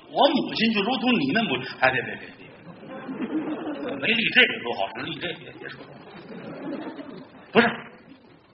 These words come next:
怎么回事？怎么立不住？怎么门关上？门关上？门关上了啊！大哥，然后，呃，我瞎说啊，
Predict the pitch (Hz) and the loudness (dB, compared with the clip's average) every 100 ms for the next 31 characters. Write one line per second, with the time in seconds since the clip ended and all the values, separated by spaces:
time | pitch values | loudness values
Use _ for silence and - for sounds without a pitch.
0 | - - - - - - 190 226 - - | -20 -20 -20 -8 -6 2 4 4 2 4
1 | - 202 110 95 - - - - - - | 4 4 -2 -6 -12 -20 -20 -20 -20 -20
2 | - - - - - - 127 202 226 277 | -20 -20 -20 -20 -12 -6 -2 2 4 8
3 | 262 - 233 262 247 - - - - - | 8 8 4 6 6 4 -2 -12 -20 -20
4 | - 120 120 117 110 101 92 - - - | -14 -6 0 0 0 -4 -10 -16 -20 -20
5 | - - - - 104 98 - - - - | -20 -20 -20 -10 -6 -6 -8 -18 -20 -20
6 | - - - - _ - - - - - | -20 -20 -20 -20 _ -20 -20 -20 -20 -20
7 | - - - - - - - - - - | -20 -20 -20 -14 -12 -12 -20 -20 -20 -20
8 | - - - - - - - - - - | -20 -20 -20 -14 -6 -6 -6 -12 -20 -20
9 | - 107 98 92 - - - - - - | -14 -10 -8 -8 -12 -20 -20 -20 -20 -20
10 | - - - 170 196 170 - - - - | -20 -20 -10 -6 -4 -6 -10 -18 -20 -14
11 | - - - - - - 185 196 220 | -6 -4 -4 -8 -8 6 8 8 6